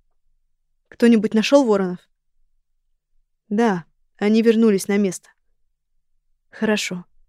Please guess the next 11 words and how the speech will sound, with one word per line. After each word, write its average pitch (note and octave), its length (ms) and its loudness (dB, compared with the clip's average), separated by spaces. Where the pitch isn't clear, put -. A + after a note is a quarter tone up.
я G#3 160 -2
облегчённо G3 460 -4
вздохнула. F#3 560 -8
Тем A3 260 2
не A3 80 4
менее, A3+ 360 4
город G#3 320 0
по-прежнему A3 560 2
разваливается G#3 640 0
на A3 80 0
куски. F#3+ 420 -10